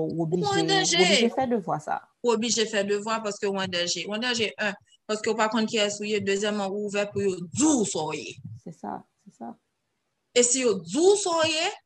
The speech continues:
Speaker 2: ou mèt kwèm ke yo pa gen enterè bon, bon versyon, an, paske l pa nan enterè pa yo. E yo a menm mete jeneral.
Speaker 1: Mhm.
Speaker 2: Mete yo, paske mwen menm, mwen, mwen, mwen pa chèche apwobasyon eksteryè, mwen pa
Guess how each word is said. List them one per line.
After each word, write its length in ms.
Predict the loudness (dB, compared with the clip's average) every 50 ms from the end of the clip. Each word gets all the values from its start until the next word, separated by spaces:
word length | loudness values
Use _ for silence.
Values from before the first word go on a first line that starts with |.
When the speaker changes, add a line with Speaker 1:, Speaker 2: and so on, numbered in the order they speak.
| _ _ _ _ _ _ _ _ _ _ _ _ _ _ -8
Speaker 2:
ou 120 | -4 -2
mèt 160 | 0 0 -2
kwèm 320 | -2 -2 -2 -2 0 0 -2 -2
ke 160 | 0 0 2 2
yo 80 | 0
pa 160 | 0 0 0 0 0
gen 220 | -2 -2 -4 -4
enterè 320 | -2 -2 0 0 0 -2 -2
bon, 220 | -4 -4 -6 -6 -6
bon 220 | -6 -6 -4 -6 -4
versyon, 600 | -4 -4 -4 -2 -2 -2 -4 -4 -4 -6 -8 -8 -8
an, 140 | -10 -12 -12 _
paske 240 | -6 -4 -2 0 -2
l 80 | 0 0
pa 160 | 0 0 0 2 2
nan 160 | 2 2 2
enterè 460 | 0 2 2 2 4 4 2 0 -2 _ _
pa 220 | 2 4 4 4 4 0 -2 -4 -2 4
yo. 220 | 6 8 8 8 6 2 -6 _ _ _ _ _ _ 2
E 140 | 4 4 6
yo 140 | 8 8 10
a 140 | 10 8 6
menm 220 | 6 2 0 2 2
mete 220 | 0 2 2 2 2 2
jeneral. 640 | 2 2 2 2 2 2 2 4 2 2 2 -2 -6 -10 _ _ _ -12
Speaker 1:
Mhm. 220 | -10 -8 -6 -4 -2
Speaker 2:
Mete 300 | -2 -2 0 0 2 2 2 2
yo, 140 | 0 -2 -2
paske 240 | -2 -4 -4 -2 -2
mwen 240 | -2 -2 0 0 0
menm, 220 | 0 0 -2 -2 -6 -8 _ _ _ _ _ _ _ _ _ _ _ _ _ _ _ -4
mwen, 240 | -2 0 0 0 -2 -2
mwen, 220 | -2 -2 -2 -2 -2
mwen 240 | -4 -4 -4 -4 -4
pa 140 | -4 -4 -2
chèche 480 | 0 0 0 0 0 0 0 0 -2 -4 -6
apwobasyon 880 | -8 -8 -8 -6 -2 0 0 2 4 4 2 2 0 -2 -4 -4 -4 -4
eksteryè, 600 | -4 -4 -6 -6 -4 -2 -2 0 0 0 0 0 0
mwen 140 | 0 -2 -2
pa 80 | -2